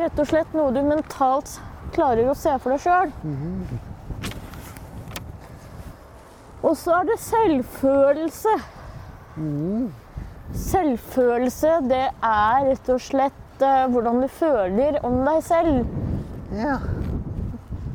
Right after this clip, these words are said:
Speaker 1: Om du føler deg fin, sånn som du er, eller om du skulle ønske at du så helt annerledes ut.
Speaker 2: Mhm.
Speaker 1: Fordi det er jo noe som jeg tenker er veldig,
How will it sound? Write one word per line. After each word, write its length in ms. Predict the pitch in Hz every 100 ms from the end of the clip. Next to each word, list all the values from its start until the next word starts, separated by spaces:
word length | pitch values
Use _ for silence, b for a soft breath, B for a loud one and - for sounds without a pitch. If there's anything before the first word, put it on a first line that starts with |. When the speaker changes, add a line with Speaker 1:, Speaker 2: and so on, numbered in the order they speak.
| - - - - -
Speaker 1:
Om 180 | 277
du 80 | 294
føler 640 | 294 - 320 254 202 214
deg 160 | 247 302
fin, 680 | - - 269 302 349 294 233
sånn 220 | - 269
som 200 | 269 277
du 80 | 277
er, 380 | 277 240 247 269
eller 280 | 277 262 262
om 100 | 269
du 60 |
skulle 300 | 269 - 285
ønske 220 | 262 - 240
at 140 | 220
du 180 | 240 269
så 220 | - 262
helt 220 | 240 240
annerledes 440 | 277 254 226 233 269
ut. 380 | 330 - - 143
Speaker 2:
Mhm. 440 | 139 156 196 220 - - - - - - - - - - - - - - - - -
Speaker 1:
Fordi 500 | - 294 269 285 302 269 - - - - -
det 100 | 294
er 260 | 339 339 302
jo 80 | 330
noe 200 | 330 269
som 260 | - 320
jeg 220 | 349 277
tenker 340 | - 349 269 277
er 160 | 277
veldig, 640 | 294 285 240 294 311 302